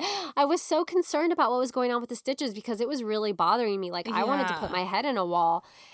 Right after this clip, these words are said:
Speaker 1: And I looked at that thing and I was like,
Speaker 2: Uh-uh.
Speaker 1: if you could see right now, like, my jaw
Speaker 2: <laughs>
Speaker 1: is just dropping and, like, my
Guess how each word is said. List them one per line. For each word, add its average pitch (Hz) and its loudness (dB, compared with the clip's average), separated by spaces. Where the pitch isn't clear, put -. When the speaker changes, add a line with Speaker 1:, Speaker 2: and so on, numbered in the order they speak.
Speaker 1:
And - -6
I 226 4
looked 262 -2
at 294 -2
that 285 2
thing 302 0
and 226 -2
I 214 2
was 226 -4
like, 190 0
Speaker 2:
Uh-uh. 196 -2
Speaker 1:
if 294 0
you 349 6
could 392 4
see 320 4
right 262 4
now, 214 4
like, 208 0
my 226 2
jaw 202 6
Speaker 2:
<laughs> 370 8
Speaker 1:
is 277 2
just 269 6
dropping 262 4
and, 220 -2
like, 214 0
my 208 0